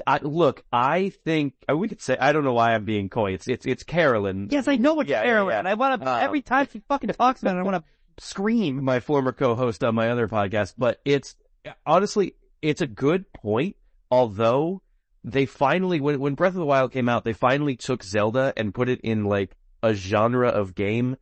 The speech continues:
Speaker 1: that I actually like to play. I
Speaker 2: That it should have
Speaker 1: never
Speaker 2: belonged in, too. Like,
Speaker 1: Breath of
Speaker 2: it be-
Speaker 1: the Wild is the only Zelda game I have ever beaten in my entire life. I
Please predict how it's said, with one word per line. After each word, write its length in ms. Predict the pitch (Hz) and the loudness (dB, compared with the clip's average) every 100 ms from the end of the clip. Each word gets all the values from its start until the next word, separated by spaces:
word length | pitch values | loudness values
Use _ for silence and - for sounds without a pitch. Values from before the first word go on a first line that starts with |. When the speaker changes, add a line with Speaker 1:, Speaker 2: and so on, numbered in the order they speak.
| _ | _
Speaker 1:
that 180 | - 107 - | 0 0 2
I 240 | 98 117 | 2 2
actually 460 | 120 131 - 131 135 | 2 -2 -4 -2 0
like 260 | 135 143 | 0 -2
to 100 | - | -8
play. 380 | - 151 156 175 - _ - | -6 -4 -4 -4 -12 _ 0
I 160 | 123 | 2
Speaker 2:
That 140 | 233 262 | 2 0
it 100 | 208 | -2
should 80 | |
have 80 | 262 | -2
Speaker 1:
never 120 | 277 294 | -2 -4
Speaker 2:
belonged 520 | 262 226 302 381 262 | -2 2 4 2 0
in, 160 | 220 | -6
too. 440 | 175 294 392 349 151 | -6 -6 -4 -4 -2
Like, 140 | 190 123 | -2 2
Speaker 1:
Breath 300 | 135 190 - | 0 0 -2
of 80 | - | -4
Speaker 2:
it 80 | - | -2
be- 60 | |
Speaker 1:
the 40 | 175 | -2
Wild 420 | 131 127 139 127 | 2 2 2 0
is 120 | 123 | -2
the 160 | 90 - | -4 -4
only 520 | 117 120 117 117 110 - - | -2 -2 0 -2 -6 -12 -4
Zelda 300 | 117 107 98 | 2 2 2
game 240 | 104 98 | 0 0
I 100 | 95 | 0
have 120 | 98 - _ | -2 -4 _
ever 260 | 104 95 90 | -4 -4 -4
beaten 320 | 82 87 90 | -4 -4 -4
in 80 | 87 | -4
my 160 | 85 | -2
entire 340 | 80 - 80 95 - | -4 -6 -10 -10 -12
life. 240 | - - _ _ _ | -14 -16 _ _ _
I 460 | 107 110 127 127 | 2 4 2 -2